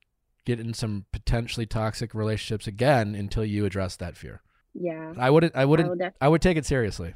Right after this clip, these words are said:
Speaker 1: I wouldn't take it for, I wouldn't.
Speaker 2: I've definitely learned from the last two
Speaker 1: Okay.
Speaker 2: relationships. I think a
Speaker 1: I
Speaker 2: lot
Speaker 1: think,
Speaker 2: of
Speaker 1: I
Speaker 2: times
Speaker 1: think
Speaker 2: I
Speaker 1: you
Speaker 2: just
Speaker 1: have,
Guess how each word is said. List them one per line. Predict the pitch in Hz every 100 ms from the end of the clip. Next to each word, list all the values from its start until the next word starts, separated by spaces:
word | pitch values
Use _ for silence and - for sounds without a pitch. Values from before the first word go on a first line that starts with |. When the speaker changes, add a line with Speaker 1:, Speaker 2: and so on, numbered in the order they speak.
| -
Speaker 1:
I | 117
wouldn't | 127 135
take | 120
it |
for, | 110 104 -
I | 110
wouldn't. | 107 120 117 - _ _
Speaker 2:
I've | 185 180
definitely | 185 185 190 190
learned | 180 170 175 175
from | 175
the | 170
last | 170 170 -
two | - 185 175 175 180 _ _ -
Speaker 1:
Okay. | 190
Speaker 2:
relationships. | 180 165 175 185 175 185 170
I | 180
think | 175 190 175 _ _ _
a | -
Speaker 1:
I |
Speaker 2:
lot | 147
Speaker 1:
think, | 202
Speaker 2:
of | 214
Speaker 1:
I | 156
Speaker 2:
times | 202
Speaker 1:
think | 196
Speaker 2:
I |
Speaker 1:
you | 190
Speaker 2:
just | 180
Speaker 1:
have, | 180